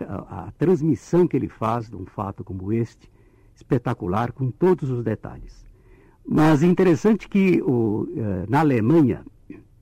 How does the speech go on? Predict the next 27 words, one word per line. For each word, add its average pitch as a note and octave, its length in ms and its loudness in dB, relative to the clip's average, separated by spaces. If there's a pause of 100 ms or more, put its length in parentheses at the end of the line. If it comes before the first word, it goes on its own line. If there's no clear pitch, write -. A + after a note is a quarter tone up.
(760)
existe A#2 400 -4
o, - 200 -2
o G2+ 80 -12
rádio, A2 360 -8
a - 40 -20
radionovela, G#2 760 -4 (260)
continua C3+ 500 2
ainda A#2+ 360 0
e, G#2 180 -12 (720)
e - 80 -6
com B2+ 220 -4
grande D#3 300 4
sucesso. - 540 -6 (720)
E F#3 640 2 (540)
a - 100 -6
perfeição F#3+ 680 4
da, C3+ 300 0
da, B2 340 -6
da, G#2 320 -8
da F#2 360 -12 (100)
confecção D3+ 560 0
da C3+ 100 0
radionovela A#2 640 0
na A2+ 120 -2
Alemanha A#2 480 2
chegou C#3 280 0
a G#2+ 80 0